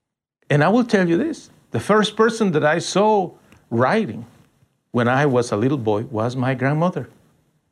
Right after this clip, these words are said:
Olympia. And she had this notebook, and she wrote different things. I saw that. She wrote a poem about me, my grandson. And she said beautiful things to me, and she read it for me.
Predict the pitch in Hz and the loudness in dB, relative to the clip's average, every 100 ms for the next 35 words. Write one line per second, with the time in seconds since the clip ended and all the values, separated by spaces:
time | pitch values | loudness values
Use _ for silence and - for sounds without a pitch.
0 | _ _ _ _ _ _ 131 120 147 147 | _ _ _ _ _ _ 0 2 0 -2
1 | 120 - _ _ _ _ _ _ _ _ | -8 -10 _ _ _ _ _ _ _ _
2 | _ _ _ _ _ 147 202 185 202 175 | _ _ _ _ _ 2 2 4 4 4
3 | 190 - 139 190 - 113 - - - _ | 2 2 2 2 2 -6 -8 -14 -20 _
4 | _ _ _ _ _ 190 156 - 220 175 | _ _ _ _ _ 0 2 4 2 4
5 | 202 220 180 190 185 147 220 226 131 - | 4 4 0 0 0 2 0 0 -4 -12
6 | - _ _ _ _ _ _ _ _ _ | -20 _ _ _ _ _ _ _ _ _
7 | _ _ _ _ _ _ 117 196 - 208 | _ _ _ _ _ _ 0 0 2 2
8 | 180 104 131 - _ _ _ _ _ - | 4 2 -2 -6 _ _ _ _ _ 0
9 | 185 175 170 175 175 - 160 240 285 104 | 4 6 6 4 2 -2 0 2 0 -2
10 | 107 95 104 107 - _ _ _ _ 131 | -2 -2 -6 -8 -14 _ _ _ _ -2
11 | 131 131 143 135 - 95 101 _ _ _ | 2 2 2 0 -4 -10 -12 _ _ _
12 | _ _ _ 196 180 220 220 196 160 214 | _ _ _ 0 2 4 4 2 2 2
13 | 226 180 156 175 170 - 151 170 208 220 | 2 -2 -4 -2 -2 -2 -2 2 0 2
14 | 226 214 294 381 156 - 113 107 107 | 2 4 2 2 0 0 -4 -2 -4